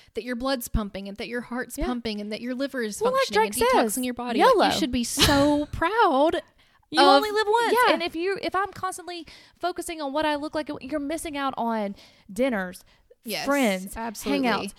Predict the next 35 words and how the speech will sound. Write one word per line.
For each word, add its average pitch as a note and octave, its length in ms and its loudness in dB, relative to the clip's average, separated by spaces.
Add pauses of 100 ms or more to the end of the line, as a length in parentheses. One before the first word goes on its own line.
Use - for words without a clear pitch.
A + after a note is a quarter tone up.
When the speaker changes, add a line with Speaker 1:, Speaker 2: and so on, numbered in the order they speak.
(120)
Speaker 2:
family. A3+ 540 -4
So G#3 100 -8
Speaker 1:
Memories A#3 460 4
that - 100 -8
you're G3 120 -8
gonna G3+ 140 -8
have G3 240 -10
forever G3+ 520 -6
just F#3+ 200 -10
Speaker 2:
Gotta G3+ 180 2
Speaker 1:
because F#3 120 0
Speaker 2:
go. G3+ 60 -2
Speaker 1:
you're G3 100 -2
worried F#3+ 320 -2
about F3+ 340 -4
eating F#3 340 -10
a F#3+ 100 -8
carb - 400 -8
or F#3 120 -6
Speaker 2:
<laughs> - 0 -
Speaker 1:
whatever. A3 520 2
Speaker 2:
Yeah. C#4+ 180 6 (120)
Speaker 1:
Like - 360 -6 (300)
Speaker 2:
So C4 180 0
that's C4 220 0
my G#4+ 100 -4
number G#4+ 220 -2
three. C4 260 -4 (380)
What C#4 200 0
is E4+ 140 2
your C4 200 2
number A#3 400 -2
four A3 440 -4
for A3 160 -6
the G3+ 160 -6